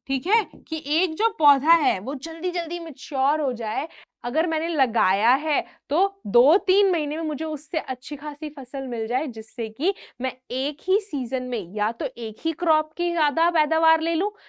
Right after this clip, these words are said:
मतलब राइस अगर मैं उगा रहा हूँ, let's say कि अगर मैंने एक फील्ड में राइस लगाया है तो उसको usually छह महीने लग रहे थे,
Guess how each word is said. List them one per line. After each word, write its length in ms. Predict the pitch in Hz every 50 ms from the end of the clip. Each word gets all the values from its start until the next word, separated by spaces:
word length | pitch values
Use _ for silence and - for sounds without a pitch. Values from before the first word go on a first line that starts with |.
| - _ -
मतलब 200 | 226 277 269 233
राइस 320 | 220 196 202 247 294 294
अगर 200 | 311 294 320 302
मैं 120 | 311 330
उगा 260 | 320 277 262 233 233 240
रहा 120 | 220 202
हूँ, 140 | 220 254 285
let's 300 | 262 240 220 220 - -
say 180 | 302 277 262
कि 180 | 262 339 392 392 - - - - _ _
अगर 260 | - 262 254 339 349
मैंने 200 | 320 330 330 330
एक 100 | 339 -
फील्ड 360 | - - 302 285 277 285 269
में 100 | 285 311
राइस 380 | 294 269 240 240 262 277 - -
लगाया 460 | 269 240 220 226 202 190 185 190 202
है 220 | 208 220 208 - - _ _ _ _ _ -
तो 60 | 330
उसको 480 | - - 294 294 285 - _ - 403 381
usually 640 | 302 226 226 277 294 285 240 294 370 339 415 440
छह 200 | - - - 403
महीने 200 | 381 427 440 440
लग 160 | 427 403 330
रहे 160 | 311 294 262 240
थे, 200 | 285 214 -